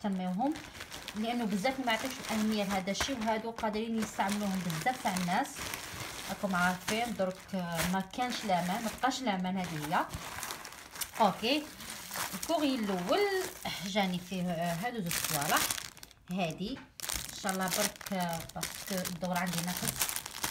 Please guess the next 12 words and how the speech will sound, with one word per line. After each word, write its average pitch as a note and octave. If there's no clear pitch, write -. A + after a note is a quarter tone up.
ان -
شاء F#3
الله F3+
هذه F3+
تكونوا F3+
تعرفوها. E3+
بسم -
الله. C#4
هذه F#3+
تاع F3+
البيض، F3
ش-، -